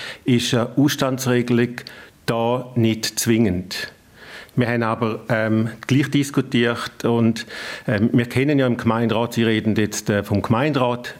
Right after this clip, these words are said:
wir kennen auch einen Stimmzwang und in Ems tun wir die Frage nicht ganz so eng auslegen, aber es wäre da ein Zeichen gewesen für einen Ausstand, auch ein Zeichen vom Gemeinderatspräsident,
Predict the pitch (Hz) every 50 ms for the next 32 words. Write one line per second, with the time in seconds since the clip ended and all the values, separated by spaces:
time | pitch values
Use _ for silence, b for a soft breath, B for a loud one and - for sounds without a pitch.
0 | - - 117 113 110 113 - 123 117 113 113 113 107 104 104 - 117 110 104 101
1 | 101 - - - 120 110 110 107 107 104 104 104 - - 110 107 101 117 135 151
2 | 165 165 - B B B B B B B B - 127 120 120 117 - - 117 110
3 | 110 113 127 120 - - 123 113 117 110 113 120 110 104 - 117 113 113 107 -
4 | - 113 113 123 123 123 123 - 107 101 123 143 147 139 - - 139 135 139 139
5 | 143 139 127 123 135 131 127 120 123 120 - - - - - - 113 120 120 120
6 | 120 - - 110 - B B B B B B 113 107 123 110 98 - - 110 110
7 | 107 107 92 110 104 104 107 117 - - - - - - 95 110 135 143 - 151
8 | 139 - - - 127 123 131 127 B B B B B B - - - - 117 120
9 | 127 131 139 139 135 139 135 117 107 113 123 117 - - 120 110 107 107 110 107
10 | 110 - - - B B B B 107 101 104 98 - - - 107 87 101 101 98
11 | - - - 123 117 98 - 104 95 92 101 101 104 107 113 - - - - -
12 | - - 107 113 123 120 123 - 123 113 107 110 113 110 -